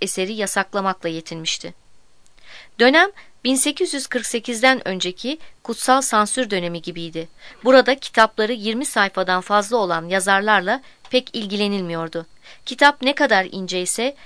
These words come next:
yazarı o kadar tehlikeliydi. Sansür de o kadar sıkıydı. İşte bu yarı dinsiz Pico, Moore'un idealiydi. İki.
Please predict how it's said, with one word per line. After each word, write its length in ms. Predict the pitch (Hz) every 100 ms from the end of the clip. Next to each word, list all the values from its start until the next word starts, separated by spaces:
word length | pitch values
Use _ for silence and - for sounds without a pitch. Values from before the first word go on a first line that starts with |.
| - -
yazarı 360 | 208 208 208
o 160 | - 262
kadar 300 | 226 202 214
tehlikeliydi. 840 | - 185 180 - 180 180 165 165 - _ -
Sansür 520 | - 208 208 240 202
de 160 | 196 214
o 120 | -
kadar 320 | - 190 190
sıkıydı. 600 | 202 - - 180 160 156 - _ - - - -
İşte 380 | 269 - 320 330 -
bu 120 | 302
yarı 340 | 254 220 254 247
dinsiz 440 | 202 185 185 180
Pico, 460 | - 220 - 220 262 - -
Moore'un 420 | 208 220 208 247 -
idealiydi. 720 | 202 185 180 170 165 156 165 - - - - - - - - - - - - - - - - - -
İki. 340 | 262 269 202